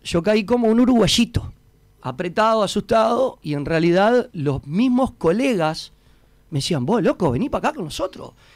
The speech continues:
Eh, vamos a la conferencia de Daddy Yankee". Eh, me traían y me colgaban lo-, los gafetes acá, este, V I P en la conferencia de Daddy Yankee, que era para ciento cincuenta personas.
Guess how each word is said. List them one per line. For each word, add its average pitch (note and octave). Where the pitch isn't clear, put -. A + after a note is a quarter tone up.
Eh, E3
vamos D4+
a -
la -
conferencia F3+
de F#3+
Daddy G#3+
Yankee". G3
Eh, D#3+
me D#3
traían A3
y B3
me G3
colgaban F#3+
lo-, D#3+
los D3+
gafetes G#3
acá, A3
este, C#3+
V G3+
I F3+
P F#3+
en C3+
la C3
conferencia D#3+
de G3
Daddy F3+
Yankee, A3
que F#3
era G#3
para F#3+
ciento D3+
cincuenta E3+
personas. E3